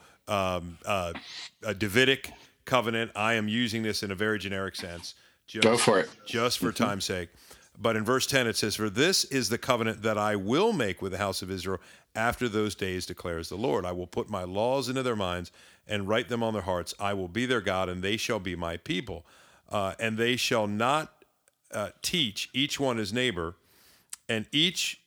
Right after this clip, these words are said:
Speaker 1: one his brother, saying, 'Know the Lord,' for they shall all know me,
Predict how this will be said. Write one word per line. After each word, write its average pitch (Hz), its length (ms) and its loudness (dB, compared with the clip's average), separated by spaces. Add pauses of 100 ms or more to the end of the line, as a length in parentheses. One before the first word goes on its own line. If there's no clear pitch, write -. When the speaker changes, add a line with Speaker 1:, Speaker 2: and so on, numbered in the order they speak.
(140)
Speaker 1:
one 123 300 2
his 113 180 0
brother, 113 340 4
saying, 104 320 2
'Know 107 200 2
the 98 100 0
Lord,' 123 300 0
for 117 180 -2
they 123 180 0
shall 123 360 -2 (100)
all 240 400 4
know 165 400 2
me, 87 400 0